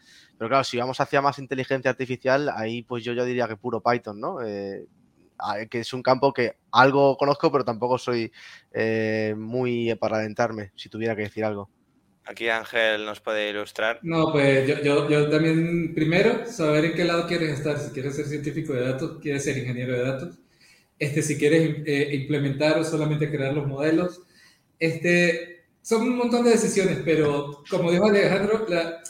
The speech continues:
Speaker 3: el kit básico, o sea, nuestra maletica de re-, nuestra cajita de herramientas, Python y R,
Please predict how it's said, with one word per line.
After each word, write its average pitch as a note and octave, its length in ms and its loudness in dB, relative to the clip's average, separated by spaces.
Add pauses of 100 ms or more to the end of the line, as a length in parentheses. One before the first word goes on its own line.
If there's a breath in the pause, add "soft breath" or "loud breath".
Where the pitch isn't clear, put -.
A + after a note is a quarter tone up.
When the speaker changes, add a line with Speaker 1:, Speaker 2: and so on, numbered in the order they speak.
(120)
Speaker 3:
el G3 220 2
kit C4+ 220 0
básico, A#3 380 2
o F#3+ 40 0
sea, D#3 240 0
nuestra D3 300 -6
maletica D3 480 -4
de G3 80 4
re-, D#3+ 260 0 (280 loud breath)
nuestra F3 240 0
cajita F3+ 340 4
de G#3 60 8
herramientas, F3 640 2 (440 soft breath)
Python F#3 380 4
y D#3 60 4
R, G#3+ 440 2